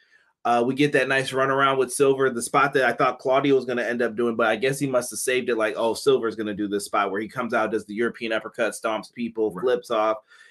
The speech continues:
Speaker 1: He was doing everything. This dude was all over the place in this match. Um, we have some nice trios moves being done, some close near falls. I'm trying to skip over some of this 'cause you guys don't wanna hear all of this.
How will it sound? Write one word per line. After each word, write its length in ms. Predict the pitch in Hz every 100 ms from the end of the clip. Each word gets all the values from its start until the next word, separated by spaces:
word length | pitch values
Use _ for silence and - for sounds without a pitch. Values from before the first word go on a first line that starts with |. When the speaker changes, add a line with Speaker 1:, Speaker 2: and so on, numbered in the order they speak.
| _
Speaker 1:
He 120 | 175
was 120 | 185
doing 220 | 156 165 143
everything. 360 | 123 117 120
This 120 | 131
dude 180 | 131 156
was 140 | 143 -
all 340 | 127 135 131
over 200 | 127 113
the 80 | 107
place 300 | - 110 104
in 80 | 104
this 200 | 104 -
match. 440 | 104 101 85 - _ _ _ _ _ -
Um, 760 | 117 113 113 110 104 104 101 - _ -
we 160 | 139
have 120 | 139
some 140 | 131 135
nice 220 | 131 139
trios 400 | - 160 151 143
moves 260 | 151 147 135
being 320 | 143 139 139
done, 640 | 139 135 131 131 127 117 - _ _
some 180 | - 123
close 340 | - 143 135
near 220 | 135 131 123
falls. 580 | 127 120 120 117 113 -
I'm 120 | 127 139
trying 200 | 165 131
to 40 |
skip 300 | - 139 135
over 240 | 120 107
some 240 | 110 117 110
of 60 |
this 120 | 107 -
'cause 160 | 107
you 60 | 117
guys 180 | 107 104
don't 120 | 101
wanna 180 | 90 95
hear 180 | 92 90
all 160 | 87
of 80 | 90
this. 220 | 95 -